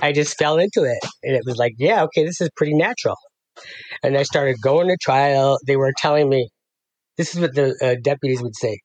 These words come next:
"Bring your toothbrush tomorrow. <laughs> Bring your toothbrush tomorrow." I was like, "What?" I didn't understand what that meant 'cause I was, like, challenging the judges and they thought I was gonna get taken in.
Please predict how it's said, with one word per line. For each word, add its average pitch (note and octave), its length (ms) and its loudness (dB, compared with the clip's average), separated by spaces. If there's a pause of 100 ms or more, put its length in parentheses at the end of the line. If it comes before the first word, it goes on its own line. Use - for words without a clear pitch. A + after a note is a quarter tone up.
(520)
"Bring F3 160 2
your G3 120 2
toothbrush D3 600 -2
tomorrow. C3+ 380 2 (220)
<laughs> - 200 -14
Bring C4+ 200 2
your G4+ 80 -4 (140)
toothbrush A3 460 -2 (100)
tomorrow." D#3+ 220 2
I D3 40 4
was C#3+ 100 0
like, B2 160 0
"What?" F3+ 300 0 (500)
I D3 60 0
didn't F3 160 0
understand E3+ 400 0
what D3+ 100 -2
that D3+ 160 0
meant G3+ 260 0
'cause F#3 120 -2
I D#3 100 2
was, D#3+ 160 0
like, D#3 200 0 (160)
challenging G#3+ 460 0
the G#3+ 80 2
judges D#3+ 480 0
and C3+ 180 -2
they D3+ 200 2
thought D#3+ 140 2
I D3 40 2
was C#3 120 0
gonna C3+ 160 0
get - 140 -8
taken A#2+ 300 -2
in. A2+ 140 2